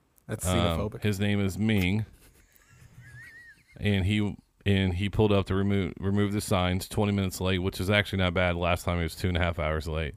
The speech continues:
Speaker 1: Cool. On that B P T.
Speaker 2: Well, c-, well, rolled up smoking a Marlboro Red, and, uh, h-, he opened the door and he said, um, "You want a mask?" And I was like, "No, I, someone made one from me, for me." And he goes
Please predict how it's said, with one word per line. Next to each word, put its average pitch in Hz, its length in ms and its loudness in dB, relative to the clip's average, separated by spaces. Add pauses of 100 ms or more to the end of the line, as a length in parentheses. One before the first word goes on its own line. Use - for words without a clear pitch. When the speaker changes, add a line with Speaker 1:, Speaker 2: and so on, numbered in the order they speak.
(160)
Speaker 1:
Cool. - 180 -2 (1040)
On - 80 -8
that 95 160 -8
B 107 100 -4
P 107 160 -8
T. 147 300 -12 (760)
Speaker 2:
Well, 110 340 4 (300)
c-, 117 80 0
well, 127 260 6
rolled 151 280 8
up 135 160 6
smoking 113 320 0
a 104 40 2
Marlboro 98 360 2
Red, 78 280 -2 (640)
and, 95 300 2
uh, 92 380 2 (400)
h-, 104 240 -10
he 107 340 0
opened 117 320 2
the 107 40 2
door 107 380 4
and 98 220 0
he 101 100 0
said, 101 360 2
um, 92 640 2
"You 110 160 2
want 104 140 2
a 98 40 0
mask?" 117 500 2
And 95 80 0
I 92 40 0
was 92 80 -4
like, 90 140 -2
"No, 107 200 2
I, 101 220 2 (140)
someone 110 360 0
made 107 220 2
one 95 160 0
from 110 320 2
me, 85 220 -2 (200)
for 131 280 6
me." 85 160 0
And 90 180 -2
he 98 60 0
goes 90 400 0